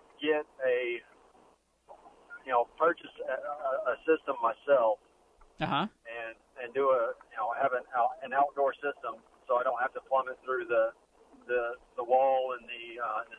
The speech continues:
Speaker 1: ceiling and everything, how big of a job would that be?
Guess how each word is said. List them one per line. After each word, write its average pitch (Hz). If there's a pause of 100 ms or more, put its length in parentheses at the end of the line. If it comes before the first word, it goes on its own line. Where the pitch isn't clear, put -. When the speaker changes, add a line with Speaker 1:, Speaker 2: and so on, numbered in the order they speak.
Speaker 1:
ceiling 135
and 113
everything, 113 (1300)
how 147
big 156
of 131
a 123 (200)
job 123 (720)
would 131
that 117
be? 127